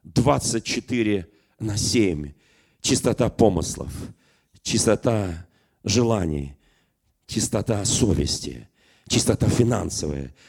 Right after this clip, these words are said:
чистота моральная, чистота семейная, чистота сексуальная, чистота компьютерная, чистота нравственная, чистота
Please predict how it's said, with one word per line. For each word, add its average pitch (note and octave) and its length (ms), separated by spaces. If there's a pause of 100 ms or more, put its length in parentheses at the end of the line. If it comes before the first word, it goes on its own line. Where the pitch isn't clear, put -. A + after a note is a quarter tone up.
чистота C3 420
моральная, G#2 680 (140)
чистота C#3 400
семейная, A#2 760 (160)
чистота D3+ 420
сексуальная, A2+ 840 (140)
чистота D3+ 440
компьютерная, B2 840
чистота D#3 460
нравственная, G#2+ 920 (240)
чистота D3 680